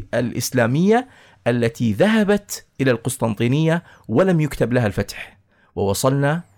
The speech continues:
إلى فاتح القسطنطينية. وكما تعودنا، ضيفنا الدائم في هذه الحلقات هو الأستاذ عبد الله رضوان، الباحث التاريخي والمختص في التاريخ، وخصوصًا التاريخ العثماني. حياك الله أستاذ عبد الله.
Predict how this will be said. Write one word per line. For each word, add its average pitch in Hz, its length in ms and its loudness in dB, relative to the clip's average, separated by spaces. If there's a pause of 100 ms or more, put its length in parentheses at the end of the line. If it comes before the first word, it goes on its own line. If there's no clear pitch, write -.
(280)
إلى 107 260 2
فاتح 135 440 -4
القسطنطينية. 98 840 -6 (340)
وكما 120 500 2
تعودنا، 151 580 2
ضيفنا 135 340 0
الدائم 104 340 0
في 110 140 -2
هذه 107 180 0
الحلقات 139 600 -2
هو 165 80 2
الأستاذ 127 480 0
عبد 107 180 -2
الله 101 120 0
رضوان، 127 460 0 (240)
الباحث 123 580 0
التاريخي 123 640 0
والمختص 113 800 0 (220)
في - 60 -6
التاريخ، 131 760 2 (140)
وخصوصًا 120 800 -2
التاريخ 110 340 0
العثماني. 139 480 0
حياك 113 280 0
الله 107 100 -2
أستاذ 98 220 -2
عبد 90 160 -4
الله. 95 160 -4